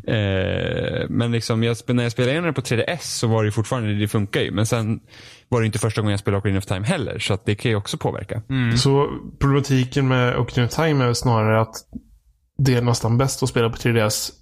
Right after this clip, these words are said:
Speaker 3: för då flyter det i alla fall på.
Speaker 2: Ja.
Speaker 3: Det går ju i slow motion på sextiofyra.
Speaker 2: Ja, vad är det? Tjugo frames per second eller någonting sånt där.
Speaker 1: <laughs> Hur var GameCube-versionen av Ocarina of Time då?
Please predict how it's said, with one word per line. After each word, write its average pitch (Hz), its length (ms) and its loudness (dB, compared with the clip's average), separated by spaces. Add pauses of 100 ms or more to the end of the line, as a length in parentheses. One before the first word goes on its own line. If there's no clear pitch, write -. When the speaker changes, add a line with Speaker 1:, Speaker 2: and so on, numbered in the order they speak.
(120)
Speaker 3:
för - 160 -2
då 120 160 4
flyter 127 340 -2
det 127 60 0
i 120 40 2
alla 113 120 2
fall 123 180 0
på. 117 380 -2
Speaker 2:
Ja. 147 600 -2 (480)
Speaker 3:
Det 147 100 2
går 127 180 2
ju 147 60 2
i 127 40 -2
slow 135 240 0
motion 127 460 2
på 120 120 0
sextiofyra. - 480 2
Speaker 2:
Ja, 117 120 2 (140)
vad 139 120 0
är - 20 -2
det? 127 140 -2
Tjugo 131 300 -2
frames 127 260 -4
per - 120 -6
second 123 340 -4
eller 101 100 -8
någonting 113 280 -8
sånt 110 160 -10
där. 110 120 -6 (640)
Speaker 1:
<laughs> 147 80 0
Hur 170 160 2
var 156 220 0
GameCube-versionen 147 1120 0
av 170 120 2
Ocarina 123 240 0
of 110 60 -2
Time 90 140 -2
då? 101 140 -4